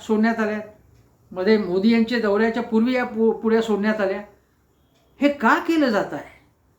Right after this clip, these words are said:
मी तुम्हाला सांगतो का केलं जात आहे. ज्यावेळी दोन हजार एकोणीसच्या लोकसभा निवडणुकांपूर्वी महाराष्ट्रात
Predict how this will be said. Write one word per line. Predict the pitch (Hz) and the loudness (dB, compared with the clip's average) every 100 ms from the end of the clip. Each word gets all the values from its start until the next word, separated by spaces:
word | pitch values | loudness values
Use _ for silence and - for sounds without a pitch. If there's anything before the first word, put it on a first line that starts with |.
| _ - | _ -4
मी | 214 294 | -2 0
तुम्हाला | 285 277 269 | 0 2 2
सांगतो | 240 208 190 175 | 2 -2 -2 -2
का | 160 | -2
केलं | 151 143 | -4 -8
जात | 135 - | -10 -16
आहे. | - _ _ _ _ _ _ _ 143 135 | -20 _ _ _ _ _ _ _ -16 0
ज्यावेळी | 185 262 262 262 277 | 2 2 0 0 0
दोन | 202 220 | 2 2
हजार | 240 240 | 2 0
एकोणीसच्या | 190 185 226 226 - 233 233 226 - _ - - | -4 -2 -2 0 -2 -2 -2 -4 -10 _ -20 -12
लोकसभा | 170 175 202 214 208 208 | -6 -4 -2 -4 -2 -4
निवडणुकांपूर्वी | 190 180 180 175 180 - 156 160 220 - _ _ _ _ _ - _ _ _ _ _ _ - _ _ - | -2 -2 -2 -4 -4 -4 -4 -2 -4 -12 _ _ _ _ _ -20 _ _ _ _ _ _ -20 _ _ -10
महाराष्ट्रात | 165 180 233 233 - 240 | 2 4 4 2 -2 -6